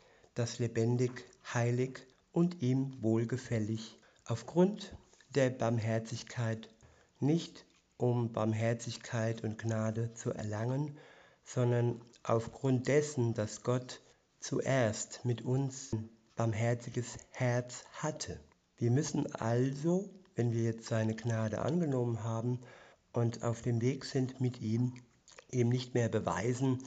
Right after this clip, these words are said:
dass wir uns noch, ähm, dass wir noch angeben müssen und dass wir noch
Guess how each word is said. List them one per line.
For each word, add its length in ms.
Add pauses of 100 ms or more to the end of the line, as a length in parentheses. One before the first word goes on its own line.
(420)
dass 400
wir 240
uns 340
noch, 380
ähm, 260 (600)
dass 160
wir 80
noch 160
angeben 560
müssen 400
und 160
dass 220
wir 80
noch 320